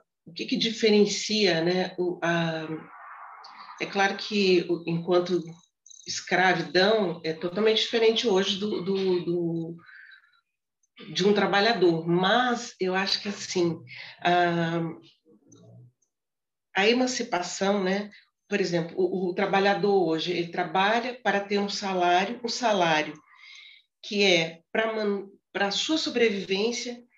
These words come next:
e não pra ele existir. Então, assim, ele existe como corpo físico, ele trabalha pra existir como corpo físico e trabalha e, e tenta sobreviver. Não existe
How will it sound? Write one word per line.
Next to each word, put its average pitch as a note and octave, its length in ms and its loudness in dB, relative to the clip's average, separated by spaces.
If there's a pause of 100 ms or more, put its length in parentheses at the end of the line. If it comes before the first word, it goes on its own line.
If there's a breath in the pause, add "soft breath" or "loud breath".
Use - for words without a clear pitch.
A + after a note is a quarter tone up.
(160 soft breath)
e A3 60 0
não A3+ 480 0 (280)
pra A#3 200 0
ele A3 460 0 (240)
existir. F#3+ 800 -2
Então, G3+ 240 -8
assim, F3+ 460 -4 (280 loud breath)
ele F3 160 4
existe A3 420 0
como C#4 240 -4
corpo - 300 -14
físico, F#3 520 -2
ele F3 140 2
trabalha F#3 520 2
pra A#3+ 120 2
existir A#3 360 2
como G#3+ 240 -4
corpo G3 280 -10
físico A3 680 -6
e G#3+ 40 -4
trabalha G3 680 2
e, G3 560 -2
e F#3 100 -8
tenta G3 220 0
sobreviver. F#3 760 0 (460 loud breath)
Não A3+ 240 8
existe A#3 680 -2